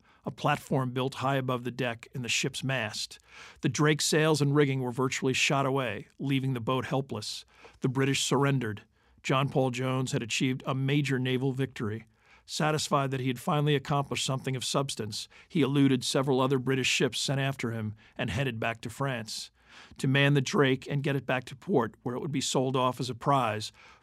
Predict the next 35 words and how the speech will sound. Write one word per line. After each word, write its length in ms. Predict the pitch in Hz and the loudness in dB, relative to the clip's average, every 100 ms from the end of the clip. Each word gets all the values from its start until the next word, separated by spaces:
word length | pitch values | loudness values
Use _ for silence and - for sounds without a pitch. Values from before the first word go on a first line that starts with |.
| - | -4
Paul 240 | 139 131 | 0 0
Jones 400 | 127 143 139 135 | 0 0 0 -2
appointed 500 | 127 - 143 127 143 | -4 -2 -2 -2 -6
Thomas 340 | - 139 139 | -4 -2 -2
Simpson, 540 | - 165 147 - 107 110 - | -2 0 0 -2 -6 -8 -4
one 160 | 139 | -2
of 80 | 131 | 0
the 140 | 127 | 0
officers 480 | 131 135 135 - 120 | 2 0 0 -2 -2
most 260 | 131 131 127 | 0 0 0
vocal 460 | 139 143 139 117 | 0 0 0 -4
in 40 | 120 | -2
his 140 | 117 | -6
criticism 600 | - 156 135 - 120 120 | -2 0 0 -2 -4 -4
during 260 | 117 123 123 | -4 -2 -2
the 80 | 120 | -2
voyage. 580 | 135 135 123 107 - - - - - - | 0 0 0 -4 -8 -10 -20 -20 -20 -8
At 120 | - 147 | -6 -4
the 80 | |
first 340 | 135 156 156 - | 0 2 4 4
opportunity, 760 | 147 143 - 175 147 120 113 - | 2 2 2 2 2 0 -6 -4
Simpson 420 | - 147 - 139 | 0 0 2 0
broke 320 | 127 139 127 | 2 2 2
off 220 | 139 139 | 2 2
from 140 | 156 139 | 0 2
the 60 | |
Ranger 460 | 139 147 147 127 117 | 2 2 0 -2 -4
and 160 | 120 | -4
headed 280 | 113 143 131 | -2 -2 -2
independently 680 | - 147 131 143 143 123 127 | -2 -2 0 0 0 -2 -6
back 300 | 123 123 120 | -2 -4 -2
to 80 | 147 | -6
the 80 | 123 | -8
French 340 | - 127 117 | -6 -6 -4
coast. 500 | - 131 117 - - | -2 -2 -2 -8 -14